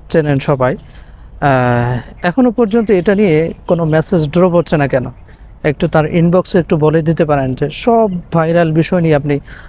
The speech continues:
আলোচনা করেছেন, তাহলে, আহ,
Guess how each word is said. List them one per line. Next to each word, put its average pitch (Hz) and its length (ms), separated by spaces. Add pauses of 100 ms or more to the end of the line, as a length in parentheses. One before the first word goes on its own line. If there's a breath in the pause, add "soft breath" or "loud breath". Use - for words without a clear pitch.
(120)
আলোচনা 156 440
করেছেন, 131 460
তাহলে, 160 420
আহ, 143 1200